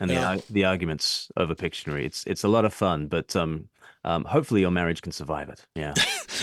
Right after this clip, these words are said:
Speaker 2: You know what's funny? My daughter just played, uh, with some friends a version of Our City. They made a Monopoly game related to Our City, which sounded kinda
Speaker 1: Okay.
Speaker 2: cool, but I thought, "That's the problem with Monopoly. You're playing for hours and hours and hours,
Speaker 1: Oh.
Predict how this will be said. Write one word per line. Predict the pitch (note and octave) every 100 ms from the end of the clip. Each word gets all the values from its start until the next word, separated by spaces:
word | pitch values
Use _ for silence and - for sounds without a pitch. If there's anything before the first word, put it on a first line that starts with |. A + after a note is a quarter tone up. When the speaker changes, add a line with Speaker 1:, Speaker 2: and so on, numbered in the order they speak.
| -
Speaker 2:
You | A3
know | B3
what's | G#3+
funny? | - F#3
My | E3
daughter | D#3+ E3+ E3+ D3+
just | D3 -
played, | - D#3 D3+ D3
uh, | - C#3
with | C3+
some | -
friends | B2 D#3 D3 D3+
a | C#3
version | A2+ C#3+ D3+ C#3+ D3+
of | A#2+
Our | C3
City. | - - D3+ E3 E3+ - - -
They | -
made | D#3+ E3+
a |
Monopoly | D3+ D3+ D#3 E3+
game | D3 E3 D#3
related | C#3 D3+ C#3+
to | C#3
Our |
City, | B2+ - C#3+ E3+ G3+ - - -
which | A#3
sounded | - D4 F#3+
kinda | F3 D3
Speaker 1:
Okay. | -
Speaker 2:
cool, | G3 D3+ A#2+
but | D#3
I |
thought, | D3 - D3+ - - -
"That's | - A#3+
the | E4
problem | - C#4+ G3+
with |
Monopoly. | F3+ A3+ D#3+
You're | D#3 A3+
playing | - G#3 A3+
for | - F3+ -
hours | D#3 F3+ D#3+
and | D#3
hours | D#3 D#3+ D3
and | C#3+
hours, | D#3+ F#3 C#3 -
Speaker 1:
Oh. | F#2 E2+